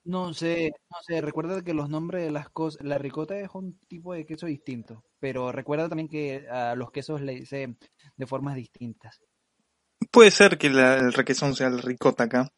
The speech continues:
Speaker 2: Sí, pero si
Speaker 1: Puede
Speaker 2: es la
Speaker 1: ser.
Speaker 2: ricota, sí, la ricota me gusta. Ah.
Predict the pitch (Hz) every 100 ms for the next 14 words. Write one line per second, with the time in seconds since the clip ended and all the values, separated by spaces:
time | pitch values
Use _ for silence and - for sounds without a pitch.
0 | _ _ _ _ _ _ _ _ _ _
1 | - - - - - _ - - 143 135
2 | 135 160 170 156 175 180 175 - 107 113
3 | 110 117 143 123 104 - - _ _ -